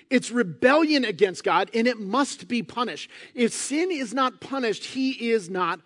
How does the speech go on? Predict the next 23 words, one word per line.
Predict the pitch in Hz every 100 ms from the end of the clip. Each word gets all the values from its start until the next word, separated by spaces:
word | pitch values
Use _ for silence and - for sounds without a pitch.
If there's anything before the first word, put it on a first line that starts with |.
| _ _
holy. | - - 320 302 185 - _ _ _ _ _ _ _ _ _ _ _ _ _
Which | - 262
means | 311 208
God | 277 269
must | 220 330 -
be | 277 262
wrathful | 226 226 - 240
towards | - 226 196 -
sin. | 208
He | 214
can't | 226 311
just | 311 202
wink | 214 262 -
and | 247 247
sweep | - 220 190
it | 226
under | 233 240
the | 254
rug. | 311 277 - -
He | - 277 269 254
is | 262 - -
holy. | - - 302 180 - -
Listen, | 240 220